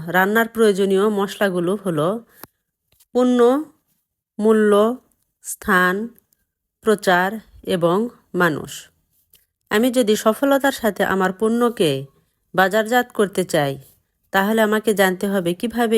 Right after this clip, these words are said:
এগুলোকে সঠিকভাবে মেশাতে হবে। বিপণন মিশ্রণের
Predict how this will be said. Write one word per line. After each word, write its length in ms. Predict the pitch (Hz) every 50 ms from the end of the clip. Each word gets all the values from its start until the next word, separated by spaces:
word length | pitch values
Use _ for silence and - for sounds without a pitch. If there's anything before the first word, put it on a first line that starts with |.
| 196 190
এগুলোকে 420 | 196 185 214 220 214 202 175 - 170 202
সঠিকভাবে 720 | 202 - - 220 - 240 214 196 185 190 175 151 165 185 220 247 - _ _ _ _ _ _ _ _ _
মেশাতে 380 | - 247 233 - 226 202 - 170
হবে। 320 | 160 156 147 127 127 - - - _ _ _ _ _ _ _ _ _ _ _ _ _ _ _ _ _ _ _ _ _ _ _ _ _ _ _ _ _ _ _ _ _ _ _ _ _ _ _ _ _ _ _ _ _ _ _ _ _ _ _ _ _ _ _ _ _ _
বিপণন 460 | 190 214 240 233 262 262 254 254 254
মিশ্রণের 720 | 247 240 247 240 - - - 277 269 254 226 170 180 190